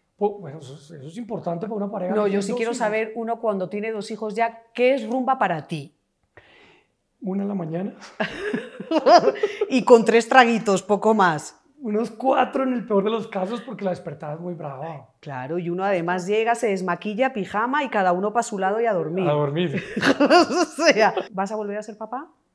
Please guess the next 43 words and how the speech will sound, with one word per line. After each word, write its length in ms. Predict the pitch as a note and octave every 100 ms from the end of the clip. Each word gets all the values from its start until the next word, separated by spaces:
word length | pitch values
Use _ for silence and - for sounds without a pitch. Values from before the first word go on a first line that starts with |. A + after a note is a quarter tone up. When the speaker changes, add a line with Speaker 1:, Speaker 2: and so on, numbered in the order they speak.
| _ _ _ _
Speaker 1:
No, 460 | E3 D3 C3+ C#3 -
voy 240 | D#3 D#3
a 20 |
ir 80 | E3+
en 100 | F#3+
estos 240 | F#3 - F#3
días 140 | E3+
a 80 | F#3
Profamilia 640 | F#3 D3 C#3+ D#3 D#3+ F3
a, 320 | E3+ D3 B2 - _ _ _ _
a 80 | D#3
cerrar 320 | D3+ D3 D3+
el 80 | E3
chuzo. 340 | - F#3 - -
Speaker 2:
¿Y 100 | F#3
por 260 | D#3+ D3
qué? 400 | - C#3+ C#3+ F3 F3+
Speaker 1:
No, 140 | D#3
porque 280 | D3+ D3 C#3+
ya 180 | C3 B2+
es 100 | C3
que 120 | F3
ya 80 | D3+
tengo 160 | F3+
cuarenta 420 | - D#3 C#3+ - A#2
y 60 |
ocho 340 | C3 D3+ - E3 C3+ _ _ _ _ _ _ _
y 140 | E3
ya 140 | D3+
tengo 300 | - D#3+ E3+
dos 220 | E3 E3 D#3
hijos 340 | D#3+ G3 D3
y 60 | C#3+
tengo 500 | - C#3+ E3+ F3+ F3+
lo 100 | E3
suficiente 580 | C#3 C#3 B2+ E3 D3+ F#3+
pa, 320 | F#3+ D#3 - _ _ _ _
pa 120 | E3
que 100 | D3
puedan 580 | - E3+ F3 F#3+ G3+ G3
tener 240 | F#3+ D#3+
buena 300 | E3 G3 G#3
vida 760 | G#3 G3+ G3+ G#3 G#3 G#3 G3